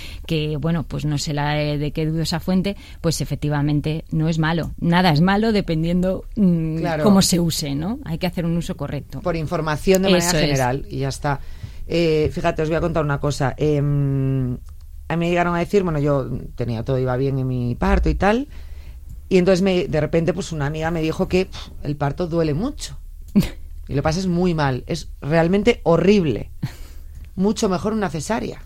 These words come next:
Speaker 1: Ay, ma-
Speaker 2: Porque la cesárea no duele y el parto natural duele muchísimo.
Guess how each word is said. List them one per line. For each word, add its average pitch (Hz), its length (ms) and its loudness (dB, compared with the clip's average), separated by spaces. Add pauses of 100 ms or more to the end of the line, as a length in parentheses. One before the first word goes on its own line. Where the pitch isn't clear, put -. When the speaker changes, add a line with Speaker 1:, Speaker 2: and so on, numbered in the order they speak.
(280)
Speaker 1:
Ay, 120 140 -8
ma- - 120 -10 (380)
Speaker 2:
Porque 156 180 0
la 147 80 2
cesárea 165 380 2
no 185 140 4
duele 247 460 6
y - 100 -2
el 151 80 -2
parto 165 200 0
natural 165 540 0
duele 156 340 2
muchísimo. - 640 -4